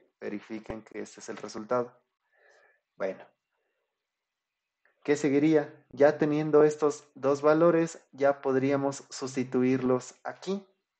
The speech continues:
porque esto era lo único que nos faltaba, este y este, ya para tener todo y aproximar nuestro valor f de X K o f de once.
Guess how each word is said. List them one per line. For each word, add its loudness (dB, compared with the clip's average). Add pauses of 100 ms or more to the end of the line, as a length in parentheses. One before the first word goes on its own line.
(680)
porque -6 (140)
esto -6
era 0
lo 0
único -6
que -6
nos -8
faltaba, -2
este -8
y -6
este, -8 (300)
ya -8
para 0
tener -6
todo 0
y -8 (580)
aproximar -4
nuestro -2
valor -2
f -8
de -6
X -18
K -6
o 0
f -2
de -4
once. -6